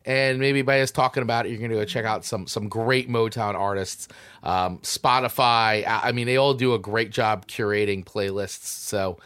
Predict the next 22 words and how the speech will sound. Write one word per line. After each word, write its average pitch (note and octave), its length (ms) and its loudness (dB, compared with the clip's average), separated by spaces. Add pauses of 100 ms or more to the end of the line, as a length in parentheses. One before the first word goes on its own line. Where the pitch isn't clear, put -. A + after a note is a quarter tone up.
(320)
um, F#2 280 -6
if F#2 120 -12
you're G2+ 120 -4
a G2+ 40 -4
Motown C3 540 0
fan A#2+ 400 -2
or G2+ 100 0
just A2 220 -4
exploring A#2 580 -2
Motown G#2+ 480 0
for G2+ 100 -10
the F2 60 -8
very G2 280 -2
first C#3 320 0
time, C3+ 440 2
I G#2+ 100 -6
highly B2+ 420 -2
recommend G2 400 -6
going F#2+ 240 -6
to F2 60 -12
check F#2 220 -10
out F#2 280 -4